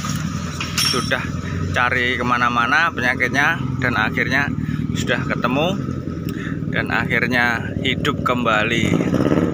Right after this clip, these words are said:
Inilah Santa Fe. Eh, dengan kondisi yang masih oke ini, teman-teman.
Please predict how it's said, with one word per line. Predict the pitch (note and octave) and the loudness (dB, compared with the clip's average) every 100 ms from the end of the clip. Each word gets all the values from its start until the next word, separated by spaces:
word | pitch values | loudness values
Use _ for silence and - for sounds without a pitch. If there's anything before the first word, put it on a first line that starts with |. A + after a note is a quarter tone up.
| C#2+ - - F2+ - | -2 -4 -4 -4 -2
Inilah | G#2+ G#2+ G2 F2+ | 0 0 0 -2
Santa | G2 G2 G#2+ | 0 0 0
Fe. | G#2+ C3 F#2+ - - - - - - - - - - - - - - | 0 0 0 -2 -2 -2 -2 -2 -2 -2 -2 -2 -2 -2 -2 -2 -2
Eh, | D2+ E2+ F2+ F2+ F2+ F2+ F2+ F2+ - - - - - - - - - | -2 0 0 0 0 0 0 -2 -2 -2 -2 -2 -2 -2 -2 -2 0
dengan | A2 A2 | 0 0
kondisi | G#2+ G#2 G#2 C#3 | 0 0 0 2
yang | B2+ A2+ G#2 | 2 2 -2
masih | G2+ - A2 _ _ - | -6 -8 -12 _ _ -20
oke | - G#2 | -6 -4
ini, | F#2 | -4
teman-teman. | D#2 - - - - | -8 -14 -20 -14 -14